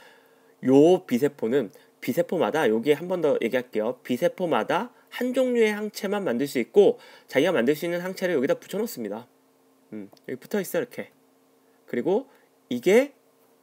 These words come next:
붙어있는데, 이게 형제세포로 바뀌면 바깥으로 분비할 수 있는 거야. 형제세포로 바뀌기 전에는 붙어만 있고 바깥으로 분비할 수는 없습니다. 그래서 합쳐가지고 암세포하고, 요거 암세포, 골수 암세포인데, 암세포하고 섞어가지고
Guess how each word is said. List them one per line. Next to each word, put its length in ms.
붙어있는데, 680
이게 240
형제세포로 600
바뀌면 460
바깥으로 360
분비할 300
수 100
있는 160
거야. 200
형제세포로 520
바뀌기 360
전에는 460
붙어만 380
있고 320
바깥으로 360
분비할 280
수는 140
없습니다. 580
그래서 360
합쳐가지고 580
암세포하고, 640
요거 140
암세포, 420
골수 300
암세포인데, 520
암세포하고 760
섞어가지고 800